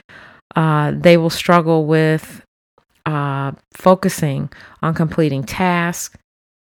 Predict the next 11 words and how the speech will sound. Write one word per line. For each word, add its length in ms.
Uh, 480
they 100
have 300
a 60
difficult 560
time 400
planning 680
and 120
anticipating. 800
Again, 560
why? 460